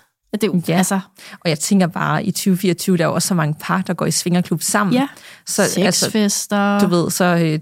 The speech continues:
Speaker 2: det kan være, at folk var sådan lidt ligesom, "Vi mødtes nede i Netto,"
Speaker 1: Ja.
Speaker 2: agtigt.
Speaker 1: Ja,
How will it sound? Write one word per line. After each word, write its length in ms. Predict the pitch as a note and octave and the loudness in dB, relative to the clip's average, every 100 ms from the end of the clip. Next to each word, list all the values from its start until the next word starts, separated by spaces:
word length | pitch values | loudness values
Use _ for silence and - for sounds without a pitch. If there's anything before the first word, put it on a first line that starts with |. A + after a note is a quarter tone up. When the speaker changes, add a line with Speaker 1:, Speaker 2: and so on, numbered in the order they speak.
| - _ - | -8 _ -6
Speaker 2:
det 100 | D#3+ | -2
kan 140 | E3+ | 0
være, 160 | E3+ E3+ | 2 0
at 60 | |
folk 200 | - - | 0 -4
var 140 | - F#3 | -2 -2
sådan 300 | F#3+ E3+ F3 | 0 0 0
lidt 120 | E3+ | 0
ligesom, 360 | E3+ E3 D#3+ F3 | 0 0 -4 -6
"Vi 160 | F#3+ F3+ | -2 2
mødtes 300 | F3+ F3 F3 | 2 2 0
nede 100 | F3 | 0
i 40 | |
Netto," 320 | E3 - A3 F3 - | 0 -2 -6 -6 -4
Speaker 1:
Ja. 140 | A#3+ C#4+ - | -2 -2 -2
Speaker 2:
agtigt. 400 | F3 - - - | -4 -4 -8 -4
Speaker 1:
Ja, 160 | C4+ | -4